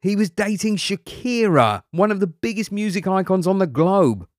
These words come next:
So hurting her and ruining her happiness was surely gonna earn you a fresh influx of haters. To make matters worse,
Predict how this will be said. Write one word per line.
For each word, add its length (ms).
So 240
hurting 400
her 460
and 140
ruining 320
her 260
happiness 540
was 120
surely 720
gonna 220
earn 200
you 120
a 60
fresh 460
influx 460
of 120
haters. 600
To 100
make 160
matters 320
worse, 560